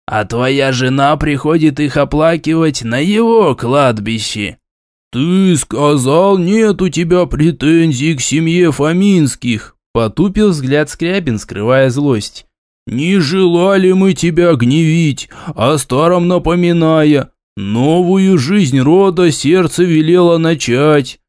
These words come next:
Что до покойных, честь по чести предали бы останки земле,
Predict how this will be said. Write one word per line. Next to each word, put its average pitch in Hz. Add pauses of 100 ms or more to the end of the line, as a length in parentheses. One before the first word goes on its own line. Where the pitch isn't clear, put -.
(180)
Что 196
до 143
покойных, 135 (300)
честь 143
по 160
чести 165
предали 160
бы 147
останки 135
земле, 123